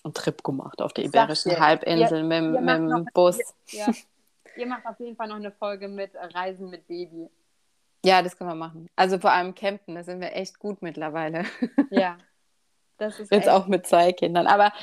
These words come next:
Speaker 1: da war ich sehr dankbar drum, dass wir so ein bisschen raus waren aus dem Alltag und
Speaker 2: Ja.
Speaker 1: dieser erste Geburtstag wirklich ganz nur unter uns war. Es waren, wir hatten Freunde auf dem Weg getroffen, ähm, die hat, waren auch gerade in Elternzeit unterwegs mit ihrer kleinen Tochter, die ist ein bisschen jünger als unsere.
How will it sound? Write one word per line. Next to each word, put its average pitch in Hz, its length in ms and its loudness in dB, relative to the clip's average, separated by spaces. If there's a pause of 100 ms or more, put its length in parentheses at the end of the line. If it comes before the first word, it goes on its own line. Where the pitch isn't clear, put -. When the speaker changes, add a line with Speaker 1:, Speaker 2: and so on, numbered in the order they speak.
(260)
Speaker 1:
da 208 120 4
war 226 120 6
ich 247 80 -2
sehr 226 140 -6
dankbar 220 320 -4
drum, 208 220 -14
dass 196 180 -6
wir 202 100 -10
so 196 120 -16
ein 196 100 -12
bisschen 196 380 -8
raus 190 380 -2
waren 185 200 -4
aus 180 160 -8
dem 180 80 -18
Alltag 185 600 -8
und 175 220 -14
Speaker 2:
Ja. 156 140 -10
Speaker 1:
dieser 143 120 -8
erste 180 300 -8
Geburtstag 175 640 -10
wirklich 175 420 -18
ganz 165 600 -12 (960)
nur 175 180 -2
unter 165 280 -4
uns 170 280 -6
war. 165 120 2
Es 170 100 -10
waren, 185 200 4
wir 190 80 -4
hatten 180 300 -10
Freunde 233 480 -4
auf 214 120 -6
dem 208 140 -16
Weg 208 140 -12
getroffen, 196 720 -14
ähm, 175 420 -10
die 175 100 -6
hat, 175 220 -8
waren 175 140 4
auch 214 200 4
gerade 202 260 -2
in 180 80 -10
Elternzeit 185 520 -10
unterwegs 175 440 -14
mit 165 140 -12
ihrer 165 200 -8
kleinen 160 280 -10
Tochter, 202 340 -6
die 170 140 -12
ist - 160 -20
ein 175 60 -20
bisschen 170 300 -12
jünger 269 300 -4
als 202 200 -6
unsere. 202 480 -4